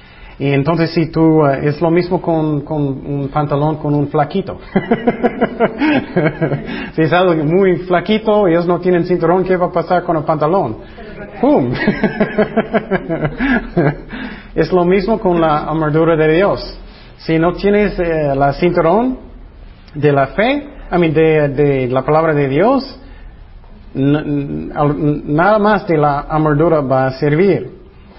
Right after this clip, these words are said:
Y entonces, con eso, necesitamos,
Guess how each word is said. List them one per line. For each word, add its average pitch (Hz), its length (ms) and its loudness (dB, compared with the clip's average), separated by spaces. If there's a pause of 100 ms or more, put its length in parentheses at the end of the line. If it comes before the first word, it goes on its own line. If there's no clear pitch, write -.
(540)
Y 156 140 2
entonces, 180 560 2
con 165 200 0
eso, 208 480 0
necesitamos, 170 1040 -2